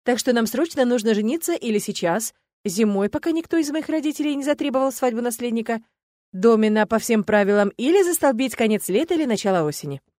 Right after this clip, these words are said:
«Зачем столбить?» Не могла я собрать мысли в кучу. «Как зачем? Король ваш с главной наверняка захотят вклиниться пораньше, а твой дед с бабкой, он, между прочим, глава демонического домина, по-вашему, целый король.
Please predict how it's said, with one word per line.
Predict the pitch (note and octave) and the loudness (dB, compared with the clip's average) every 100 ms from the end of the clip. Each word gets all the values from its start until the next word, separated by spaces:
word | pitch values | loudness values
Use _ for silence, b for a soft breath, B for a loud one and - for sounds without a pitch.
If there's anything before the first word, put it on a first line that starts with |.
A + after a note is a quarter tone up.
| _ _ _ | _ _ _
«Зачем | F3 D#3+ G#3+ A3 D4+ B3 | -8 0 0 2 0 -2
столбить?» | - G3+ G3+ G#3+ - - _ _ | 0 0 2 -2 -4 -12 _ _
Не | G3 | -2
могла | F#3+ F3+ F3 | -2 0 -2
я | |
собрать | E3 F3 G#3+ A3 | -2 -2 -2 -4
мысли | F3+ E3+ B2+ | -6 -6 -10
в | - | -12
кучу. | A#2+ - - _ _ _ _ | -16 -16 -20 _ _ _ _
«Как | - C4+ | 2 2
зачем? | G#3+ G#3 - D3+ - _ _ | 2 -2 -4 -8 -8 _ _
Король | A3+ A3 D#4+ F#4 | 4 6 6 6
ваш | G#3+ F3 | 4 0
с | |
главной | F3+ G#3+ B3 D#4 A3+ | 2 4 4 4 2
наверняка | G#3+ G3+ G#3+ G#3+ D4+ | 2 2 2 2 2
захотят | C#4+ A3+ G3+ B3 | 2 0 2 0
вклиниться | - G#3 A#3 F#4+ E4 | 0 -4 0 0 0
пораньше, | A3+ G3+ F3+ G3 - A3 b _ | 2 4 4 2 -2 -6 b _
а | A3+ | 0
твой | A3+ B3 G4 | 2 4 6
дед | G#3 D#3+ | 4 0
с | |
бабкой, | E3+ F3+ - B3+ A#3 _ _ | 2 0 0 -4 -4 _ _
он, | A#3+ | 0
между | A#3+ G3+ A3+ | 0 0 0
прочим, | B3+ F4 B3 | 0 -2 -2
глава | G#3+ G#3 A#3+ | 2 4 4
демонического | B3 B3 B3 A#3 A#3+ C#4 D4+ | 2 0 0 -2 -2 2 4
домина, | B3+ F3 E3 D#3+ b b - | 4 2 0 -4 b b -2
по-вашему, | A#3 A3 G3+ A3 G#3+ | 0 2 2 2 0
целый | G#3 - B3 D4+ G4+ | 0 4 6 6 4
король. | D#4 G#3+ E3+ D3+ | 2 0 0 -2